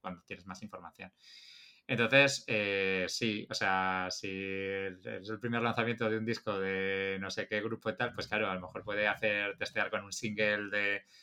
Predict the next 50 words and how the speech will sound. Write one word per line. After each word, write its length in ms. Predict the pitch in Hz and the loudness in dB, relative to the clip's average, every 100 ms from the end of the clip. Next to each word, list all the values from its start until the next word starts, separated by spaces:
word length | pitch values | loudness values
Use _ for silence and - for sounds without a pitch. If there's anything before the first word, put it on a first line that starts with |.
| _ _ | _ _
no 120 | 113 | -4
lo 80 | 104 | 0
sé, 200 | - 117 | 6 6
de 80 | 101 | 6
otra 160 | 104 | 4
forma 340 | - 117 107 104 | 2 2 4 4
mucho 220 | 101 107 | 2 -6
más 140 | 98 | -6
barata, 360 | 95 120 131 98 | 2 4 4 2
¿no? 180 | 123 135 | -2 -2
Eh, 640 | 113 104 104 101 101 98 95 | -2 0 0 0 -2 -2 -6
y, 680 | 104 101 - - - - - | -8 -8 -10 -16 -14 -8 -2
y 40 | |
que 80 | 131 | 2
a 20 | |
lo 80 | 110 | 4
mejor 280 | 101 95 113 | 2 0 2
luego 220 | 117 120 | 4 4
también 300 | 131 120 123 | 4 2 0
hay 200 | 123 110 | 2 2
una, 260 | 123 135 127 | 4 4 4
un 160 | 135 117 | 2 -4
aspecto 340 | - 110 107 | -4 -4 -4
que 100 | 98 | -2
dice 380 | 98 - 101 107 | -2 0 2 2
él, 120 | 107 - _ _ _ _ _ | 2 -4 _ _ _ _ _
que 120 | 110 | -4
eso 140 | 101 | -2
sí 160 | 113 - | -4 -6
que 100 | 110 | -4
lo 200 | 98 95 | -2 -2
he 60 | 92 | -2
visto 280 | 92 - | -4 -4
yo 220 | 92 92 92 | -4 -4 -4
de 120 | - | -6
cerca, 300 | 127 - 92 | -6 -6 -6
¿no? 120 | 95 | -6
De, 200 | 104 98 | -8 -10
de, 280 | 98 98 95 | -10 -8 -8
porque 380 | 95 95 92 92 - - - - _ - | -8 -8 -6 -6 -10 -20 -20 -20 _ -8
con 160 | 110 | -4
todo 140 | 95 107 | 0 2
el 60 | |
mundo 280 | 113 113 117 | 2 0 2
de... 640 | 113 110 107 104 104 101 101 - | 4 6 6 6 4 2 -2 -10
de, 120 | - - | -6 -2
él 120 | 123 | 0
dice 200 | 123 131 | 2 4
que, 260 | 123 107 98 | 6 6 6
que 580 | 107 101 101 98 95 | 2 4 4 4 2